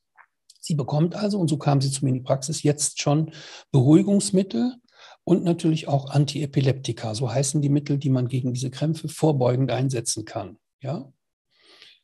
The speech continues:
Wenn man das Labor betrachtet, sie hat eigentlich gar keine groß auffälligen Werte, die sagen, die hat eine Schilddrüsenunterfunktion. Das heißt, das versteckt sich dann in den Rezeptoren.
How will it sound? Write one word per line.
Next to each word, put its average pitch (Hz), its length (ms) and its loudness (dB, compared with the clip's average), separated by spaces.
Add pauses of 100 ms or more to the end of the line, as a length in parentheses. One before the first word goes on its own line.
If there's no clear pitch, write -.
(420)
Wenn 151 140 6
man 170 120 6
das 165 200 2
Labor 147 280 2
betrachtet, 220 540 -2
sie 165 140 2
hat 160 180 -2
eigentlich 139 280 2
gar 139 180 -4
keine 143 260 -2
groß 139 340 0
auffälligen 147 580 0
Werte, 143 260 -2
die 139 120 -6
sagen, 139 240 0
die 135 120 -2
hat 135 120 -2
eine 139 80 0
Schilddrüsenunterfunktion. 170 1040 -4
Das 151 220 -2
heißt, 147 180 0
das 135 120 0
versteckt - 500 -4
sich - 180 -6
dann 143 220 -2
in 147 160 0
den 120 140 0
Rezeptoren. 151 720 -2